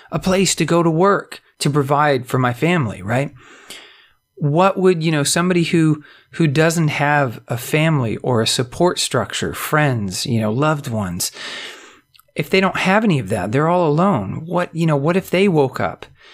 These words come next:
and, uh, you know, they, they had what you probably have, which is a support structure,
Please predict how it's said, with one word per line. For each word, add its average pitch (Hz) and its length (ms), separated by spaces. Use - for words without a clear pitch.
and, 131 540
uh, 113 460
you 135 180
know, 120 140
they, 139 340
they 139 160
had 143 240
what 135 160
you 165 160
probably 131 520
have, 92 360
which 127 140
is 139 120
a 139 80
support 185 460
structure, - 600